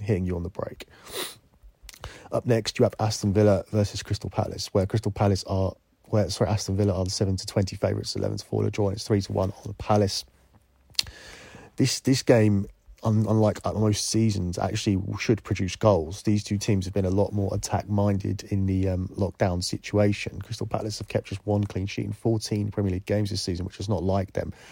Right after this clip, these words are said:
Aston Villa have conceded eleven goals in the last five Premier League home games. Their away form has been far better, and they struggle to play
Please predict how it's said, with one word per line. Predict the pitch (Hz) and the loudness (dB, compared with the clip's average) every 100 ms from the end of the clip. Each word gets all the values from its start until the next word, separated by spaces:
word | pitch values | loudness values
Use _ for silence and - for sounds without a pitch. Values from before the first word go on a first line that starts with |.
| - - | -20 -12
Aston | - 135 - 101 | -6 -4 -2 2
Villa | 143 | 4
have | 104 | 2
conceded | 90 95 107 98 | 2 -2 0 0
eleven | 95 98 107 104 | 2 2 4 2
goals | 101 107 101 | 2 2 2
in | 95 | 0
the | |
last | 95 92 | 0 -2
five | - - 101 95 | -4 0 2 2
Premier | - 101 | 0 -2
League | 87 - | -2 -4
home | - 110 110 | -2 0 0
games. | 101 82 | -2 -6
Their | - | -2
away | 95 101 110 110 | 0 4 4 2
form | 98 | 0
has | 92 | -4
been | - 92 | -6 -8
far | - 95 90 | -2 0 0
better, | - 107 - - - - - - - | 0 0 0 -8 -8 -16 -20 -20 0
and | 107 | 2
they | 104 | 2
struggle | - 113 101 | 2 0 0
to | 98 | -2
play | 104 107 98 98 | -2 0 0 -2